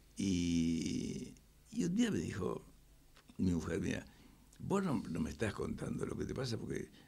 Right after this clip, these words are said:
yo veo que no, no te veo protestar por lo que te pasa, ni quejarte, qué sé yo".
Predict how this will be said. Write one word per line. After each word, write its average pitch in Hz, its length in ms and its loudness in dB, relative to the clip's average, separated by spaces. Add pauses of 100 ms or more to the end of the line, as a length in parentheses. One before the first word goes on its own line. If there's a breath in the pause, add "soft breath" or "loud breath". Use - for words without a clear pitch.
(160 loud breath)
yo 117 160 0
veo 180 120 2
que 101 120 4
no, - 240 0 (1200)
no 110 380 2
te - 120 2
veo - 240 2
protestar 82 720 -2 (380)
por - 160 -4
lo - 80 -2
que - 100 0
te 71 140 -2
pasa, 76 420 -2
ni - 140 -2
quejarte, - 560 -4
qué - 100 -4
sé 76 140 -4
yo". - 140 -2